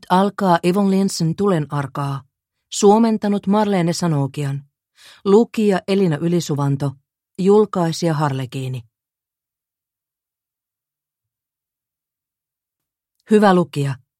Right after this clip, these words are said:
Kun Tammy Wilsonin ex-miesystävä on jättänyt Tammyn kantamaan kavalluksensa seuraukset, hänen on pakko suostua isänsä vaatimuksiin tilanteen korjaamiseksi.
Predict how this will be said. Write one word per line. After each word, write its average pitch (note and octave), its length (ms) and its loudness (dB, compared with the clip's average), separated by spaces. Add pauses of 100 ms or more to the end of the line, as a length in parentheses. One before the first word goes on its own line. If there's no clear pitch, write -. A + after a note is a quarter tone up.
(800)
Kun G#3+ 180 4
Tammy A#3 300 6
Wilsonin A3+ 680 2
ex-miesystävä D#3 920 -2
on D#3+ 120 2
jättänyt F#3 440 0
Tammyn G3+ 380 0
kantamaan F#3 500 0
kavalluksensa E3+ 640 -2
seuraukset, C#3 760 -6 (540)
hänen G3 400 4
on E3+ 180 -2
pakko G3 300 -2
suostua F3 500 -2
isänsä F3+ 460 -2
vaatimuksiin D#3+ 680 -2
tilanteen E3+ 480 -2
korjaamiseksi. C3+ 800 -8